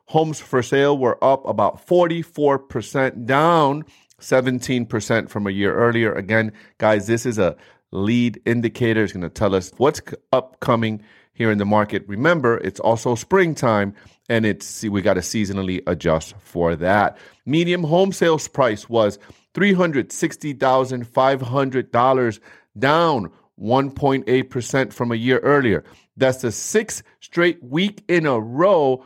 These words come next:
of price declining annually after more than a decade of increases. Wow. I'm gonna talk about that in a bit at the very end here and why I think that's dangerous. The median asking price of newly listed homes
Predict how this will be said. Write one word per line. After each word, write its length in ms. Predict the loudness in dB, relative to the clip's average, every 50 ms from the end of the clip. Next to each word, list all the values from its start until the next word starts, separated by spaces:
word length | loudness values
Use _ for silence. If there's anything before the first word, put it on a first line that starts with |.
| _ -2
of 220 | 0 0 0 0
price 320 | 0 0 2 2 2 0 -4
declining 880 | -8 -6 -6 -6 -6 -8 -6 -2 0 0 0 0 0 -2 -4 -4 -6 -10 _ _ _ _ _ _ _ 0
annually 580 | 2 2 4 2 2 2 0 0 -2 -2 -4 -2 0
after 300 | -2 -2 -2 -4 -8 -6
more 340 | -4 0 2 2 2 2
than 160 | 0 -2 -2 -4
a 80 | -4
decade 480 | -4 0 0 0 0 0 -2 -2 0 0
of 240 | 0 -2 -2 -6 _ _ _ -4
increases. 800 | -2 -2 -2 -2 -4 -6 -6 -6 -6 -6 -6 -6 -6 -6 -6 -8 _ -20 -20 _ _ _ _
Wow. 340 | 0 2 4 4 4 2 0 -4 -14 -20 -16 -10
I'm 80 | -6 -2
gonna 120 | -2 -2
talk 260 | 0 2 2 2 2
about 260 | 2 2 0 2 0
that 80 | -2 -4
in 140 | -4 -4 -6
a 40 | -4
bit 340 | -2 0 0 0 -2 -6 _ -4
at 140 | -4 -4 -4
the 100 | -4 -4
very 440 | -2 0 0 2 2 0 -2 -2 0
end 220 | 0 0 0 -2 -4
here 360 | -6 -6 -4 -2 -2 -2 0
and 180 | 0 0 2 4
why 300 | 4 4 4 4 4 4
I 100 | 2 0
think 340 | 0 -2 -2 -4 -4 -2 0
that's 260 | 0 0 0 0 -4
dangerous. 720 | -4 0 0 2 2 0 0 0 0 -2 -2 -2 -6 -12 -18 -20 -20 -20 -14 _ 0
The 100 | 0 2
median 460 | 2 2 0 2 2 2 0 0 -2 -2 0
asking 500 | 2 2 4 2 0 -4 -6 -4 -4 -2
price 340 | 0 0 0 2 0 -2 -4
of 260 | -4 -4 -4 -4 -6
newly 680 | -6 -6 -2 0 0 2 2 0 0 -2 -6 -6 -8 -8
listed 480 | -6 -2 -2 -2 -2 -2 -4 -4 -4 -2
homes 600 | 0 2 2 4 4 4 2 0 -2 -4 -8